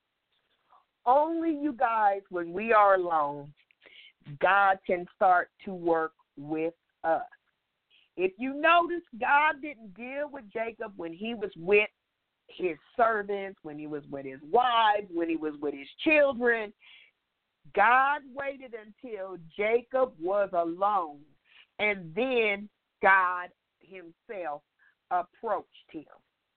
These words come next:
Okay? It says here, "And there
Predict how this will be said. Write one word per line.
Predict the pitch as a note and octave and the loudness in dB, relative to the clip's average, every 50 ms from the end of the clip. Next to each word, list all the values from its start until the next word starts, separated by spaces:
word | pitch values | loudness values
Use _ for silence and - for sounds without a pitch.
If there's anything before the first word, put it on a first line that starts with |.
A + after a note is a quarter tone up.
| _ _ _ _ _ _ _ _ - | _ _ _ _ _ _ _ _ -16
Okay? | C#3 C3 - - F#3+ F#3 F3 F3 F3 F3+ _ _ _ _ _ _ _ _ _ _ _ _ _ _ _ _ _ _ _ _ _ _ _ _ _ - _ _ _ - | -16 -8 0 2 4 4 4 2 -2 -6 _ _ _ _ _ _ _ _ _ _ _ _ _ _ _ _ _ _ _ _ _ _ _ _ _ -20 _ _ _ -16
It | E3 E3 _ | -16 -8 _
says | B3 B3 B3 B3+ B3+ B3 | -2 0 2 0 0 0
here, | - D4 C#4 A#3+ G#3 F3+ E3 - | -2 -2 0 2 2 2 0 -2
"And | F#3 G3 G3 F3 E3 | -4 -6 -4 -4 -2
there | G#3+ A3 A#3+ B3 B3+ B3+ C4 C#4+ D#4+ | -2 0 2 2 2 2 0 -2 -4